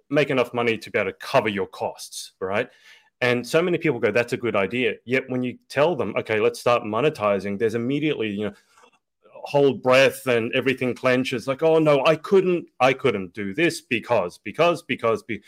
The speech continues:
and to me, it's not, I don't know if it's a money thing. It seems to me almost to be a worthiness thing. So many people don't value their time or their knowledge or their skills to the extent where they're so uncomfortable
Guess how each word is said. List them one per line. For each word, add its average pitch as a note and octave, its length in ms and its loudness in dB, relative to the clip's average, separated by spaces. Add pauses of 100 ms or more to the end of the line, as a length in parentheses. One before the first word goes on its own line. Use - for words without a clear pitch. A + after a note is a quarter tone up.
(360)
and C3 120 -2
to D3+ 120 0
me, G3+ 180 0
it's G#3 260 -4
not, C#3 260 0
I B2+ 40 -2
don't F3+ 140 -4
know E3 60 -2
if G#2 60 -2
it's G2 140 -10
a G#2 40 -6
money B2+ 420 -2
thing. G#3 260 -4
It - 140 -6
seems G3+ 300 -6
to - 140 -12
me C3 160 -2
almost A#2 340 -4
to A2 60 -12
be G#2+ 140 -8
a G#2 60 0
worthiness G#2 880 -2
thing. F2 220 -14 (760)
So - 240 -2
many F#3+ 200 2
people D3+ 360 -2
don't C#3 240 2
value A#2 500 0
their F#2+ 260 0
time A2+ 640 -4
or G2+ 100 -4
their F#2+ 160 -8
knowledge A2 540 0
or G#2+ 100 -2
their G2 140 -6
skills B2 420 0
to A2+ 80 -10
the G#2 80 -8
extent B2+ 340 -6
where A2 120 0
they're A2 160 0
so D#3 360 -4
uncomfortable G#2+ 760 -2